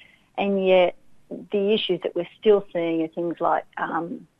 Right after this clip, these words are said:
verbal sexual suggestions or jokes in the workplace, uh, that sort of leering or accidental brushes up against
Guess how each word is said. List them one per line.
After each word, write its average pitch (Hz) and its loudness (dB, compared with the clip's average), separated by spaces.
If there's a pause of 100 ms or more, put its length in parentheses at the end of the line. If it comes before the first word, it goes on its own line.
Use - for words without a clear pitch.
(600)
verbal 175 0
sexual - -4
suggestions 196 -4
or 156 -6
jokes 202 2
in 202 -8
the - -6
workplace, 254 -2 (720)
uh, 151 0
that - -4
sort 156 -6
of 147 -12
leering 180 -2
or - -12 (320)
accidental 165 -6
brushes 165 2
up 196 2
against 214 -2